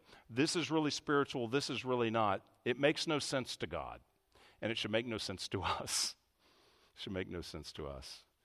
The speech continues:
So the motive is mercy. The nature is offering all of ourselves to the Lord. And the final point is the context of everyday worship. The when, the where, and the how.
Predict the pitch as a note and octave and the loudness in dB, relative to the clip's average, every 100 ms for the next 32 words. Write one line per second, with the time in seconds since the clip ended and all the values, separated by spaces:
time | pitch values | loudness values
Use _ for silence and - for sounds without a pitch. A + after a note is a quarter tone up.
0 | _ - - - E3 C3+ C3 C3 D#3 G3 | _ -20 2 12 12 12 8 8 10 12
1 | F3+ D3 C#3 A#2+ B2+ C#3+ - A#2+ G2 G#2 | 10 8 6 6 8 8 6 2 2 0
2 | - _ - A#2+ C#3 C#3 F3 G3+ - C#3+ | -10 _ -10 6 8 10 10 8 4 4
3 | C3+ B2+ A#2 - C#3+ D3+ C3 B2+ C3 C#3+ | 4 2 4 8 8 6 0 6 6 8
4 | C3 A2 - A#2 A#2 - A2+ G2+ G#2+ A2 | 6 4 6 4 4 -2 -2 0 2 2
5 | F2 D#2+ - - - - A#2 A#2 - D3 | 2 0 -6 -20 -16 -2 2 4 8 10
6 | C#3+ B2+ C3+ A#2+ A2 F#2 A2+ - D#3 D#3+ | 10 4 2 4 4 0 -4 4 6 6
7 | D3+ C3 - - A2 G#2 G2+ G2+ G2 F#2+ | 6 2 2 2 4 4 4 2 2 2
8 | F#2 - D#2 - G#2+ - D3+ D#3+ E3+ F3 | 0 -2 -6 -4 -4 2 6 8 8 6
9 | - - - C3 - C#3 C3+ C3 C3 B2+ | -2 -14 -2 0 4 6 10 10 8 6
10 | - - - A2 G2+ E2+ F2 E2 C#2+ C2+ | -2 -20 -2 0 0 0 2 2 2 -2